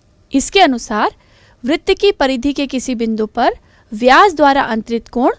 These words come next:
समकोण होता है। तो इसके लिए चलिए हम सबसे पहले वृत्त का व्यास खींच लेते हैं। इसके लिए हम वृत्त पर पहले एक व्यास बना लेते हैं।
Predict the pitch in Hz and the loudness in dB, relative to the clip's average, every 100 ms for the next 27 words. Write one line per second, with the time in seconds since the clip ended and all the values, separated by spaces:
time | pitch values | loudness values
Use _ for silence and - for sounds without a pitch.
0 | _ _ - 349 359 311 262 233 - 190 | _ _ 0 0 2 2 0 0 -6 -8
1 | 202 - _ _ _ _ _ _ - 254 | -8 -14 _ _ _ _ _ _ 2 2
2 | 240 277 269 285 311 - - 262 247 269 | 2 -2 -2 -2 -4 -6 -4 -4 -2 -2
3 | 285 - 254 277 269 254 294 523 _ _ | -2 -4 -6 -6 -4 -2 -2 -2 _ _
4 | _ _ _ 220 254 - - 392 - 262 | _ _ _ -6 -6 -4 2 2 0 -4
5 | 214 202 - 302 277 311 311 349 415 - | -2 -2 -4 -6 -4 -4 -2 0 0 -4
6 | _ _ _ _ _ _ _ _ _ _ | _ _ _ _ _ _ _ _ _ _
7 | _ _ - 294 - 403 330 277 262 320 | _ _ -6 -4 2 2 4 2 2 2
8 | 349 269 262 269 269 269 254 240 349 339 | 2 0 0 -2 0 0 0 2 2 2
9 | 330 269 254 233 220 214 196 196 - 220 | 0 4 6 6 2 -2 -2 -4 -6 -6
10 | 214 | -6